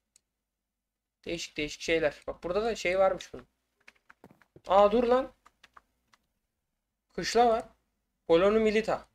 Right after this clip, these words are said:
Ha, bunları ayırmış. Dayı bu. Aa, burası mağara mı lan?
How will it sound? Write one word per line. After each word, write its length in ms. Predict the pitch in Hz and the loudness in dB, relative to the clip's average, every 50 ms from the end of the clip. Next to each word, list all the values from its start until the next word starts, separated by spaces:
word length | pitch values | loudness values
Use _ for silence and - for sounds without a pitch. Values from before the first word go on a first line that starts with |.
| _ _ _ - | _ _ _ -8
Ha, 420 | 135 147 151 147 139 139 - - _ _ _ _ - | -6 -4 -4 -4 -6 -8 -12 -20 _ _ _ _ -12
bunları 260 | 147 156 170 180 180 | -6 -4 0 4 4
ayırmış. 600 | 170 165 170 170 175 185 175 - - - - _ _ _ - - _ _ _ _ _ _ _ _ _ _ _ _ _ _ _ _ _ _ _ _ _ _ _ _ _ _ _ _ _ _ _ _ _ _ _ _ _ _ _ - _ _ _ _ _ _ - _ _ _ _ _ - - | 6 6 4 2 0 -2 -4 -6 -8 -14 -16 _ _ _ -20 -20 _ _ _ _ _ _ _ _ _ _ _ _ _ _ _ _ _ _ _ _ _ _ _ _ _ _ _ _ _ _ _ _ _ _ _ _ _ _ _ -20 _ _ _ _ _ _ -20 _ _ _ _ _ 0 4
Dayı 220 | 180 202 226 220 | 4 6 6 4
bu. 180 | 220 185 - 160 | 2 2 2 4
Aa, 460 | 170 175 185 190 190 190 190 180 170 | 4 4 2 0 -2 -4 -6 -6 -6
burası 260 | 180 190 190 - 190 | -6 -6 -4 0 4
mağara 260 | 185 190 208 254 262 | 6 6 8 6 6
mı 80 | 262 247 | 4 2
lan? 220 | 226 233 247 - | -2 -4 -6 -12